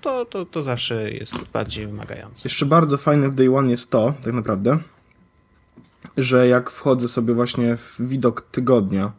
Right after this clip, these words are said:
Speaker 2: znaczy widok
Speaker 1: Mhm.
Speaker 2: jakby nie tyle, bo jest kalendarz w ogóle, jest widok na przykład mapy i widać, w których miejscach, e, zrobiłem na przykład, nie wiem, zdjęcia, albo w których miejscach, e,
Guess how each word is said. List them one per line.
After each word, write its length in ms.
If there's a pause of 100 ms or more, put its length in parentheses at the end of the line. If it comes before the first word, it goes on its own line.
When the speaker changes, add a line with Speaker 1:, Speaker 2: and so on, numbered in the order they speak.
(180)
Speaker 2:
znaczy 220
widok 180
Speaker 1:
Mhm. 200
Speaker 2:
jakby 360
nie 140
tyle, 220
bo 80
jest 120
kalendarz 420
w 40
ogóle, 280 (480)
jest 240
widok 340
na 100
przykład 460
mapy 440
i 80
widać, 280
w 60
których 280
miejscach, 520
e, 40 (800)
zrobiłem 480
na 60
przykład, 160
nie 80
wiem, 140
zdjęcia, 440
albo 100
w 80
których 180
miejscach, 420 (600)
e, 480